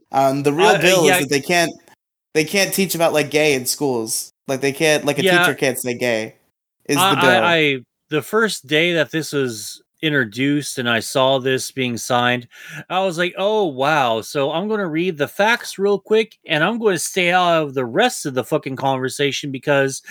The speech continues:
Speaker 2: it's, it's literally scumbags screaming at scumbags, man. And it's just like, "Oh, wow. Like, I can't fucking believe this shit." Like, it's just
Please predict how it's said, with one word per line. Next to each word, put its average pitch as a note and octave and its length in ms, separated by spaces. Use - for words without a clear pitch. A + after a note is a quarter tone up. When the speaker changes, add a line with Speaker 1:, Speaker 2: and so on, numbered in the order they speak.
Speaker 2:
it's, - 460
it's A3+ 240
literally F#3+ 880
scumbags E3 760
screaming D#3+ 760
at B2 140
scumbags, G#2 1040
man. G#2+ 360
And C#3+ 120
it's C3+ 120
just - 220
like, D3+ 240
"Oh, C#3 360
wow. A#2 540
Like, A#2 200
I C3+ 100
can't C3+ 340
fucking C3 340
believe G#2+ 440
this G#2+ 160
shit." C3 300
Like, C3+ 240
it's C#3 120
just - 320